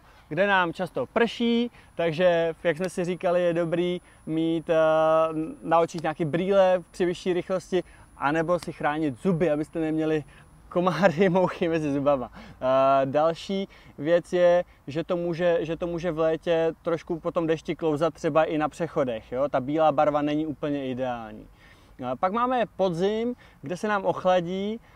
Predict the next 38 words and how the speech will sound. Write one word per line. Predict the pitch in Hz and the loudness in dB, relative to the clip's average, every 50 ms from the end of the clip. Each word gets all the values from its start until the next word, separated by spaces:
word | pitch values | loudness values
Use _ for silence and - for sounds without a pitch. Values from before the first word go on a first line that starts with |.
| _ _ - | _ _ -2
a, | 165 156 160 160 165 165 170 170 165 170 170 170 170 170 170 170 190 190 | 0 2 4 4 4 4 2 2 2 2 2 2 2 2 2 0 -2 -4
eh, | 185 175 165 170 170 175 175 175 | -6 -6 -4 -2 -2 0 -2 -2
může | 170 170 180 165 180 180 175 196 | -4 -6 -6 -6 -4 -2 0 0
být | 190 185 - | 0 0 -2
spadaný | - - - 185 196 196 196 180 165 | 2 2 4 4 6 4 2 0 0
listí, | 170 190 - - - 196 196 185 | 0 -2 -4 -6 -6 -6 -4 -4
na | 180 | -4
kterým | - - 190 185 180 | -2 -2 -2 -2 -2
to | 180 180 | 0 0
zase | 185 180 - - | 0 0 0 -2
může | 185 180 175 185 175 | -4 -2 -4 -6 -6
klouzat, | - 180 175 170 160 170 180 180 180 170 - - - - - _ - | -4 -4 -2 -2 2 4 6 6 6 4 0 -8 -20 -20 -20 _ -2
ať | 165 160 165 | -2 -2 -2
už | 165 | -6
při | - - 190 175 | -6 -4 -2 -2
brždění | 170 156 170 170 165 151 175 170 165 165 | -2 -2 -2 -4 -2 -2 -4 -4 -2 -2
nebo | 160 160 170 156 | -2 -2 -4 -4
při | - - 165 | -6 -6 -2
zatáčení. | 160 175 175 - 180 175 180 175 - 190 185 180 180 180 180 - - - - - _ | -2 -2 0 2 2 0 0 0 -4 -6 -4 -4 -4 -4 -6 -8 -12 -18 -20 -16 _
Na | - 175 180 | -6 -6 -2
podzim | - 220 208 180 185 208 208 202 - - | -2 -2 -2 0 0 -2 -2 -2 -6 -8
je | 131 123 120 | -10 -10 -10
chladněji, | - - - 123 123 131 135 135 156 175 185 196 208 220 226 - - - - _ | -10 -4 0 0 0 0 0 -2 -4 -2 -2 -2 -2 -2 -4 -6 -10 -20 -18 _
to | - 175 | -8 -4
znamená, | 165 175 180 180 180 180 175 175 | -2 -2 -2 0 0 0 0 -2
klesá | - - 190 180 175 - - 190 185 | 0 -2 -2 -2 0 0 0 0 2
nám | 185 185 180 180 185 | 2 0 -2 -2 -4
i | 185 165 | -6 -4
ta | - 190 180 | -2 -2 -2
kapacita | - 175 - 180 - - 185 180 160 | -2 -2 -4 -4 -6 -4 -2 -2 0
baterky, | 143 147 - 185 175 - 180 151 | 0 0 -2 -4 -4 -4 -6 -6
ty | 175 | -6
proudy, | 151 - 160 165 165 175 156 | -4 -2 -2 -2 -2 -4 -4
který | - 180 170 170 170 | -4 -4 -4 -2 -2
ona | 160 160 165 | -2 -2 -4
je | 165 | -4
schopná | - - 180 - - 175 160 139 | -6 -8 -10 -6 -2 -2 0 0
dávat. | 131 131 131 135 139 151 156 175 | 2 2 2 4 4 4 4 4